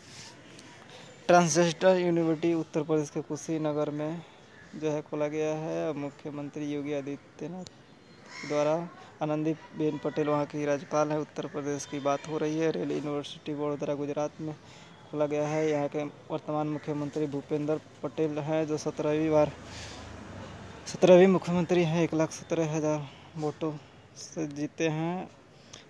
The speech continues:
और विजय रूपाणी के इस्तीफे देने के बाद चुना गया है इनको।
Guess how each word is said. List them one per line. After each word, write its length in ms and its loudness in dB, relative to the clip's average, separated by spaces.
और 220 2
विजय 260 4
रूपाणी 460 2
के 360 -10
इस्तीफे 500 -4
देने 220 0
के 100 -4
बाद 240 2
चुना 220 0
गया 180 2
है 140 2
इनको। 420 0